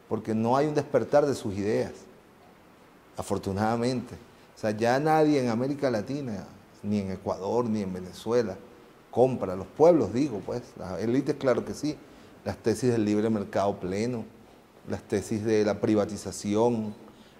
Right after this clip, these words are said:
las tesis de las bases militares en los países, ¿no? Esa idea ya no tiene cuerpo en el seno de nuestras sociedades. Por lo tanto, estos, eh, triunfos coyunturales que ha tenido la derecha,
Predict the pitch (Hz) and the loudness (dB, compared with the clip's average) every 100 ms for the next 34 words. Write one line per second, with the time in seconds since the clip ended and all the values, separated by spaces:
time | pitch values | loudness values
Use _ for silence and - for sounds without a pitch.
0 | - 110 - - 104 120 113 113 110 104 | -4 -2 -2 -2 -2 -2 0 2 2 2
1 | - 110 104 113 113 104 98 98 104 107 | 2 2 2 0 0 0 0 -2 -2 -2
2 | 98 - 87 95 117 120 117 - - - | -4 -4 -4 -4 -6 -6 -8 -10 -20 -20
3 | - - - - - - - 104 131 131 | -18 -16 -16 -20 -20 -18 -8 2 4 10
4 | 151 139 110 110 110 117 120 117 - - | 10 10 6 2 0 0 0 0 -4 -8
5 | - 127 120 127 135 135 110 107 95 107 | 2 4 4 6 6 6 2 0 -2 -2
6 | 107 110 104 104 95 92 - 98 135 117 | 0 0 0 -2 -8 -8 -4 4 4 2
7 | - - - - - 110 110 113 127 131 | -6 -12 -10 -8 0 4 4 4 2 6
8 | 156 - - 151 147 170 156 - - - | 4 4 0 0 2 -2 -4 -8 -18 -20
9 | - - - 107 113 107 147 151 160 110 | -20 -18 -6 0 0 2 4 6 6 4
10 | - 98 - - - 120 113 113 104 104 | -2 -6 -6 -14 -4 0 2 2 2 2
11 | 117 143 120 - 107 120 123 123 120 107 | 4 4 2 -2 -4 -4 0 0 0 0
12 | 98 113 123 - | 0 -2 -2 -6